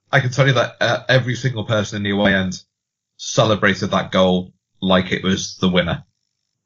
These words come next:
It absolutely went off. It was fantastic to be in, in that.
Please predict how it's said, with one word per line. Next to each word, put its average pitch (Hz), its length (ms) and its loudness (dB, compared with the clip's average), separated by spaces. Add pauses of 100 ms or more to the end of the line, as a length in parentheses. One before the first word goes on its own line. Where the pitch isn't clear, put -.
(840)
It 107 200 4
absolutely 107 760 0
went 98 220 4
off. 92 180 0
It 82 80 -6
was - 180 -8
fantastic 92 640 0
to 101 100 -2
be 90 120 0
in, 87 200 -2
in 90 220 2
that. 85 260 0